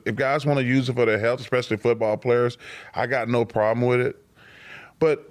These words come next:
I wonder in X amount of years if making pot legal in all these states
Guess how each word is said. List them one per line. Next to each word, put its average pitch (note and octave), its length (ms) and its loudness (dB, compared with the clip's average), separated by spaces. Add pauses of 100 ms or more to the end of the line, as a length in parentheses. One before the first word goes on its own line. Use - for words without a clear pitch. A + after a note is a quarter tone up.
(160)
I E3+ 160 0
wonder D#3+ 640 2
in B2 560 -2
X C#3+ 260 0
amount B2 400 0
of A2+ 80 -2
years G#2+ 880 -2 (1040)
if B2+ 540 -2 (480)
making C3 440 0
pot B2+ 340 0
legal A#2+ 440 2
in A2 140 -4
all B2 260 2
these A#2+ 240 -4
states - 840 -4